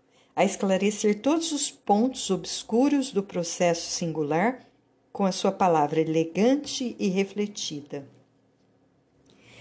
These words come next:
Reconhecendo o extremo valor daquele homem franzino e envelhecido, cujos cabelos pareciam encanecidos por dolorosas e sagradas experiências,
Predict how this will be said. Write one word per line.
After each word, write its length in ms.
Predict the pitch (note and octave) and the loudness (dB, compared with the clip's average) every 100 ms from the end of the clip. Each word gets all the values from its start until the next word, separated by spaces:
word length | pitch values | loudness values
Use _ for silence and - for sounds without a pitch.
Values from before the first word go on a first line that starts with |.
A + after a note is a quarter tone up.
| - - | -20 -4
Reconhecendo 720 | F#3 E3 D#3+ D#3 D#3+ E3 D3+ | -2 2 4 4 2 2 2
o 60 | D#3 | 2
extremo 520 | D3+ - F#3 G#3 A#3+ | 0 2 4 6 4
valor 380 | A3+ F3 E3 D3+ | 4 4 4 2
daquele 440 | D#3+ D#3+ D#3+ D#3 | 0 0 2 4
homem 260 | D#3 D#3+ D#3 | 4 2 -2
franzino 800 | - - D3 D3 E3 F3+ G3 E3 | 0 0 0 -2 0 2 4 4
e 100 | E3 | 2
envelhecido, 920 | D#3+ D3 D3+ D3+ - F3 D#3 D3 C3+ - - - - - | 2 0 0 -4 -6 -4 -4 -6 -12 -16 -20 -20 -20 0
cujos 360 | C4 C#4+ C#4 | 2 2 0
cabelos 520 | - G#3 E3 F#3+ G3+ - | 0 0 4 2 2 0
pareciam 720 | E3+ E3 E3 - E3+ E3+ - | 2 2 0 -2 0 0 0
encanecidos 960 | F3 E3+ E3 D#3+ D#3 - G#3 G#3+ - | -2 2 2 2 -2 0 0 0 -2
por 180 | - D#3+ | -6 -2
dolorosas 880 | D#3+ D#3 D#3 E3 G#3 A#3 A#3+ A#3+ - - | 2 2 4 2 2 2 0 0 -4 -8
e 60 | |
sagradas 840 | E3 - C#3 D3 E3 G3 G#3+ D#3+ D#3+ | -8 -4 -2 0 0 0 -2 -4 -4
experiências, 1120 | D#3 - D#3 D3 D3+ D#3 F3+ - F3 E3+ - | -6 -6 -6 -4 -2 -4 -6 -8 -8 -10 -14